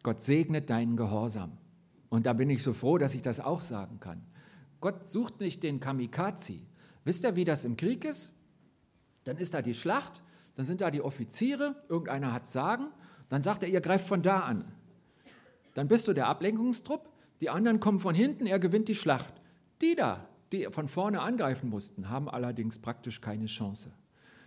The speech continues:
Der Offizier wird berühmt, denn er hat die Schlacht geschlagen und gewonnen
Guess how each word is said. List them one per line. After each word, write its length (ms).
Der 120
Offizier 480
wird 160
berühmt, 380
denn 140
er 80
hat 160
die 40
Schlacht 360
geschlagen 500
und 160
gewonnen 640